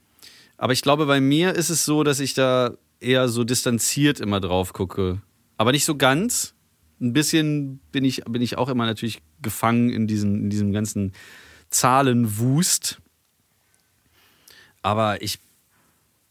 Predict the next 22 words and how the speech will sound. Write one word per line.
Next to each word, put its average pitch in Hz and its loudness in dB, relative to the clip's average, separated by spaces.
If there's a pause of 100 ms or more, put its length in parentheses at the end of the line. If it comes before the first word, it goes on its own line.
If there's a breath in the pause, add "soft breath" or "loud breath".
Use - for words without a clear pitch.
(460)
äh, 104 0
mittlerweile, 117 2
äh, 113 -2
ähm, 110 0
ist 110 -4
es 113 -6
mir 113 2
f-, - -12 (100)
eigentlich 117 -2
fast - -2
egal. 98 0 (1300)
Aber 95 -2
ich 98 -2
hab 120 0
mich 117 -4
am 107 0
Anfang 123 0
natürlich 113 -2
auch 101 -2
verglichen 101 -2
mit 92 -2
irgendwelchen, 87 -2